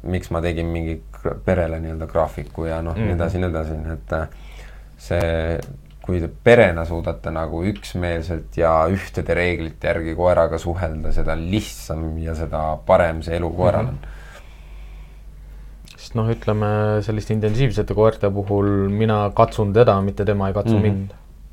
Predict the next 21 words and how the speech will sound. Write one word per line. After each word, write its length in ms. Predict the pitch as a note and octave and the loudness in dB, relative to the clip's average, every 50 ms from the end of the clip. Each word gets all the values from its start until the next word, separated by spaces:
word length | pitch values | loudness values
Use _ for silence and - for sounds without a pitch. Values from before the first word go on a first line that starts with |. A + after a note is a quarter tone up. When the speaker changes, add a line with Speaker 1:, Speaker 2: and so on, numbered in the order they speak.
| - - - - - - - - - - - - - - | -20 -20 -20 -20 -20 -20 -20 -20 -20 -20 -20 -18 -12 -8
Speaker 2:
Äh, 260 | A2 A2 G2+ G2+ G2+ G2 G2 - - | -4 -2 0 0 0 0 -2 -2 0
ma 120 | G#2+ G#2+ | 0 2
võin 200 | G2+ G#2 G#2 G2+ | 4 4 4 6
kasutada 1080 | G#2 A#2 A#2 G#2+ A2 G2+ - - G2 F#2+ G#2 G2+ G2+ G2+ G2+ G2+ G2+ G2+ G2+ G2+ G#2 G#2+ | 8 8 6 6 4 0 -2 0 2 6 6 8 8 8 8 8 8 8 8 6 6 6
rihma, 400 | B2+ C3+ C3+ - - B2 A2 G#2+ G#2 | 4 2 0 -2 -2 0 2 2 4
ma 60 | G#2 | 6
võin 120 | G#2+ G#2+ G2 | 6 6 6
talle 180 | G#2 G2+ G#2 | 6 4 4
rihma 240 | A#2+ C3 B2 A#2+ G#2+ | 4 4 4 4 6
kaela 240 | A2+ A#2 A2+ G#2+ G#2 | 8 8 8 8 6
panna, 340 | G2+ A2 G#2+ G#2+ G#2 G#2 G2+ | 6 4 2 2 2 0 0
ma 80 | G2+ G2+ | 2 2
võin 240 | G2+ G2+ G2+ G2+ G2 | 2 2 2 2 2
teda 220 | G2+ G2+ G#2 G2+ G#2 | 2 4 6 6 6
ise 200 | A#2 A#2+ - B2+ | 6 4 0 2
katsuda, 440 | - A2+ A2+ - - - A2 G2 G2+ | 4 4 2 2 2 0 2 2 2
ma 80 | G2+ G2+ | 4 2
võin 160 | G#2 G2+ G2 | 2 2 2
ta 80 | G2+ | 0
kinni 380 | G2 - - C3+ C3+ B2 A2 G#2 | 0 2 2 4 4 4 4 4
püüda. 580 | G2 A2+ A2 G#2 G2+ G2+ G2 - G2+ G2+ G2+ | 4 4 4 4 4 2 2 2 0 0 0